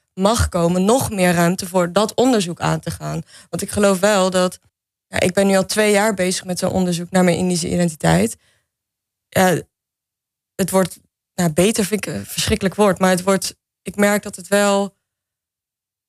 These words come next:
dat het werk anders wordt door hoe meer onderzoek ik ernaar doe. En dat ik er tijd voor durf te nemen om te, om ook werk wat ik eerder heb gemaakt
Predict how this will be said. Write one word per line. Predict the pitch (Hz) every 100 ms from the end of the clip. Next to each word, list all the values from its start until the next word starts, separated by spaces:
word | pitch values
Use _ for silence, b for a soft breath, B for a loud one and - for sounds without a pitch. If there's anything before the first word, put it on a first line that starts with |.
| _
dat | - 202
het | 185
werk | 214 220
anders | - 233 202 160
wordt | 165 165 165
door | 190 180
hoe | 190 196
meer | 196 190 196 - _
onderzoek | 214 220 180 175
ik | 175
ernaar | - 156 151
doe. | - - _ _ _
En | 180 175 175 180
dat | 180
ik | 175 180
er | 175 _ _ _
tijd | 202 214 -
voor | 185
durf | 175 180
te | 170 180
nemen | 170 175 185
om | 185
te, | - 170 175 -
om | 175 175 175
ook | 208 233 - 185
werk | 196 208
wat | 185
ik | 180 -
eerder | 240 214
heb | 170
gemaakt | - 160 151 226 -